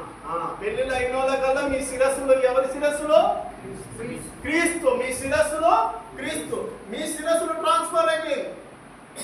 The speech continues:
Speaker 1: ఎక్కడికి పోయినాయి మీ శిరస్సులో? మీ భార్యలకి.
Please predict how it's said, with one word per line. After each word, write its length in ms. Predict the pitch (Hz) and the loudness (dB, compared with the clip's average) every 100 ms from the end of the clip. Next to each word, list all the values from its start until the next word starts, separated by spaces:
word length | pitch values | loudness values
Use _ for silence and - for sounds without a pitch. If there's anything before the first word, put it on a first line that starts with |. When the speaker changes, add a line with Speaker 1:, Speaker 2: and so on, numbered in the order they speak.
| - - - 190 | -10 -10 -12 -6
Speaker 1:
ఎక్కడికి 320 | 220 277 285 | 0 0 2
పోయినాయి 320 | 311 311 311 | 2 2 0
మీ 140 | 311 311 | -4 -6
శిరస్సులో? 760 | 311 311 311 302 302 311 311 311 - - - - - 175 | -4 0 0 0 2 2 2 -4 -12 -14 -14 -14 -14 -6
మీ 120 | 185 | -4
భార్యలకి. 540 | 208 214 214 220 - | 0 2 2 -2 -6